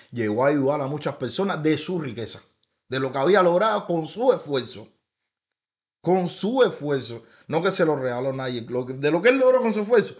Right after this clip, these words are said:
él empezó a ayudar a los demás. Y entonces, esto, ¿qué te, qué,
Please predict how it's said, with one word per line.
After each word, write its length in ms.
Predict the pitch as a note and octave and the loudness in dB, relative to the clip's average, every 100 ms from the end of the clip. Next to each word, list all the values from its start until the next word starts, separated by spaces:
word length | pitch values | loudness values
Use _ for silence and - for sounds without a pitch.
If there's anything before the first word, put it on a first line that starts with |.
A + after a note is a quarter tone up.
| - - | -20 -8
él 140 | C#3 D#3 | 2 2
empezó 360 | D#3+ C3+ D3 | 2 -2 -4
a 40 | C#3 | -4
ayudar 440 | B2+ D3 D3 D3 _ _ _ | -2 -2 -4 -6 _ _ _
a 120 | A2+ | -6
los 140 | A2 G#2 | -6 -6
demás. 300 | G#2 G2 - - | -8 -8 -14 -12
Y 80 | G#2 | -8
entonces, 400 | C3+ D3+ D3+ - _ _ _ _ | -6 -4 -4 -6 _ _ _ _
esto, 580 | - A3 A3 D#3 D3+ - _ _ | -4 -4 -4 -6 -8 -10 _ _
¿qué 160 | - F#3+ | -2 0
te, 180 | F#3 E3 | 0 -2
qué, 160 | F3+ | -6